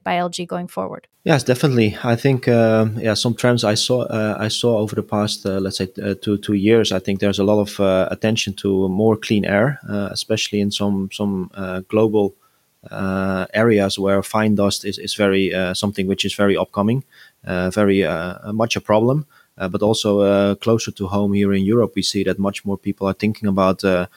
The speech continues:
Speaker 2: uh, a clean air, comfortable air in their house. So I think definitely U V C, uh, technology, which is also on our new R A C products,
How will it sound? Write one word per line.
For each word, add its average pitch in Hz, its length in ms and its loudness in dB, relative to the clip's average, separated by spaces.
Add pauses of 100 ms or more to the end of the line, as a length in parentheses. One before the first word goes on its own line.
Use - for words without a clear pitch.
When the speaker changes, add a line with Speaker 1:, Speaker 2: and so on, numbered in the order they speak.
(220)
Speaker 2:
uh, 90 640 -8
a 95 120 -12
clean 104 280 2
air, 98 440 2
comfortable 95 460 -2
air 92 160 2
in 95 100 0
their 90 160 0
house. 104 380 -2 (320)
So - 160 -14
I 90 80 -6
think 95 240 -6
definitely 98 420 0
U 98 220 2
V 95 160 0
C, 117 360 0 (240)
uh, 92 120 -8
technology, 95 600 0
which 92 280 -2
is 98 80 -4
also 95 260 -4
on 95 60 0
our 95 200 0
new 101 160 2
R 95 180 0
A 92 60 2
C 90 160 -4
products, 110 460 -2